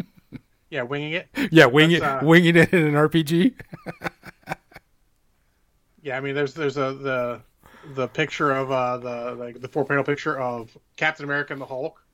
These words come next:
Speaker 1: where it's always angry. It's, it's, "I'm always winging it."
Speaker 2: Yep.
Speaker 1: Yeah.
Speaker 2: I'm always
Speaker 1: It's that.
Speaker 2: making it up. Um,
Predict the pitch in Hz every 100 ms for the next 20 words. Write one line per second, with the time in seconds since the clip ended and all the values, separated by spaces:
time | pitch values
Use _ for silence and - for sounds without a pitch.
0 | _ _ _ _ _ _ 123 127 160 139
1 | 147 151 160 170 190 190 - 135 156 131
2 | 127 139 139 135 156 160 180 208 - -
3 | 147 294 _ _ _ _ _ _ _ _
4 | _ 170 135 113 - 139 262 208 160 143
5 | 139 117 113 - _ _ _ _ _ _
6 | _ _ _ _ _ _ _ _ _ _
7 | _ _ _ _ _ _ _ - - -
8 | _ _ _ _ - _ _ _ 127 113
9 | 113 117